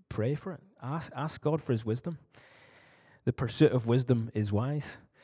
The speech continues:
And so when David asked for wisdom, God answers, 'cause he's faithful. But God doesn't give David a full ten-step plan here of, of, you know,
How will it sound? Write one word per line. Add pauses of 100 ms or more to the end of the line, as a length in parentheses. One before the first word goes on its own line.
(1200)
And
so
when
David
asked
for
wisdom, (380)
God
answers, (720)
'cause
he's
faithful. (1080)
But
God
doesn't
give
David
a
full
ten-step
plan (480)
here
of,
of,
you
know,